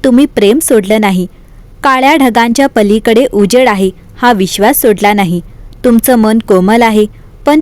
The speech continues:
तेवढं शक्तिशाली आहे. दोन हजार पंचवीसच्या डिसेंबरपर्यंत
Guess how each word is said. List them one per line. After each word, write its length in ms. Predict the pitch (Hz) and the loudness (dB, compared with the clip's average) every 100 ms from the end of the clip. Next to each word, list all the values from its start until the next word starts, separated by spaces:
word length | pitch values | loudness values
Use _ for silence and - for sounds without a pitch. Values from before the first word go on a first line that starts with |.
| - | 0
तेवढं 300 | 240 220 262 | 2 2 0
शक्तिशाली 720 | - 185 - 302 - 240 220 | -2 -4 -2 -4 0 0 2
आहे. 280 | 226 190 180 - - - - - | 0 0 -4 -6 -16 -20 -20 -8
दोन 240 | 247 294 | -2 0
हजार 280 | 311 302 320 | 0 0 -2
पंचवीसच्या 640 | - 233 202 240 262 - 269 | 0 -2 0 -2 -2 0 0
डिसेंबरपर्यंत 1000 | 214 - 214 214 262 - 220 214 233 | 0 0 0 2 0 0 0 0 0